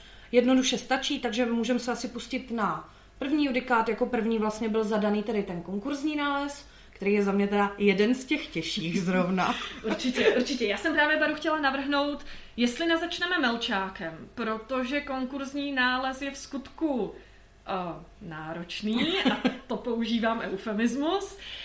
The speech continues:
Speaker 2: Ehm, a Melčák zároveň, j-, jako jestli student po absolvování ústavního práva zná jeden judikát, tak to typicky bývá Melčák,
Speaker 1: Mhm.
Speaker 2: takže bych klidně začala Melčákem.
Speaker 1: Určitě, určitě není vůbec problém, můžeme začít Melčákem. Tak, říkala jsi, že vlastně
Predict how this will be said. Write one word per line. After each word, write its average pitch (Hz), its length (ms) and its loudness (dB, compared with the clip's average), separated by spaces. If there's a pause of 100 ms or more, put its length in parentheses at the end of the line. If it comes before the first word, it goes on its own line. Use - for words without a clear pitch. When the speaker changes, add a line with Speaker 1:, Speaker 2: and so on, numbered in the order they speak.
(160)
Speaker 2:
Ehm, 247 400 4
a 277 60 6
Melčák 277 580 4
zároveň, 277 560 2
j-, 240 180 -12
jako 285 200 -2
jestli 294 440 -2
student 311 560 -4
po - 120 -4
absolvování 285 540 -2
ústavního 277 440 -4
práva 269 280 0
zná 269 200 -4
jeden 269 260 -4
judikát, 262 380 -2
tak 247 140 -8
to 254 80 -8
typicky 247 400 -8
bývá 220 280 -2
Melčák, 190 380 -4 (100)
Speaker 1:
Mhm. 285 100 0
Speaker 2:
takže 185 260 -6 (160)
bych - 240 -8 (360)
klidně 185 240 -4
začala 175 320 -10
Melčákem. 165 240 0
Speaker 1:
Určitě, - 380 0
určitě 247 680 4
není 233 360 0
vůbec 208 340 -4
problém, 302 380 4
můžeme 254 240 2
začít 208 280 -4
Melčákem. 240 680 0 (540)
Tak, 190 200 2
říkala 285 300 2
jsi, 285 180 -2
že 247 100 2
vlastně 226 480 0